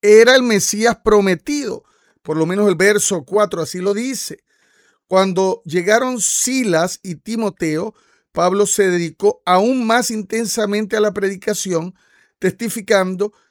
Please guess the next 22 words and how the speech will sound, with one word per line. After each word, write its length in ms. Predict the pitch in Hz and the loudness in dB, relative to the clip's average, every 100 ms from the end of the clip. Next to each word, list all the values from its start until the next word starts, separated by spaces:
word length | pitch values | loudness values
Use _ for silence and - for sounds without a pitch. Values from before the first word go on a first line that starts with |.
| _ | _
que 140 | - 196 | 4 6
Jesús 520 | 196 180 254 254 - | 6 4 -2 -4 -2
era 540 | 208 208 220 220 214 _ | 4 6 6 4 -2 _
el 320 | 196 180 165 - | 2 2 2 -6
Cristo. 600 | - 247 247 208 - - | -4 -2 -2 -6 -10 -14
Sin 200 | 151 233 | -12 -8
embargo, 500 | 240 226 202 202 208 - _ _ _ | -6 2 2 2 -2 -6 _ _ _
muchos 320 | 359 269 254 | -2 4 6
judíos 420 | 208 175 208 208 | 6 4 2 2
se 120 | - | 4
opusieron, 920 | 202 170 165 - 196 233 226 175 208 - | 2 2 -4 -6 2 6 6 4 -4 -6
incluso 680 | 165 151 - 170 214 - 160 | -4 -4 -6 -4 -4 -4 -4
algunos 340 | 147 175 202 143 | -4 -4 -4 -4
blasfemaron. 1080 | 165 170 156 - 151 156 220 233 170 135 - _ _ _ _ _ _ _ | -2 0 -2 -6 -6 0 2 4 2 -4 -18 _ _ _ _ _ _ _
Así 380 | - 156 220 208 | -8 -6 -4 -8
que 220 | 185 220 | 2 2
Pablo 460 | 208 - 202 208 202 | 2 -2 0 2 2
declaró: 480 | 196 190 220 226 220 | 0 -2 0 2 2
"Vuestra 400 | 185 180 175 156 | 0 -4 -6 -6
sangre 640 | - 240 214 156 143 143 - _ _ _ | 0 0 0 -2 -6 -10 -14 _ _ _
sea 500 | - 220 233 226 220 | -2 0 2 2 0
sobre 540 | - 202 175 175 151 | 0 0 0 -4 -6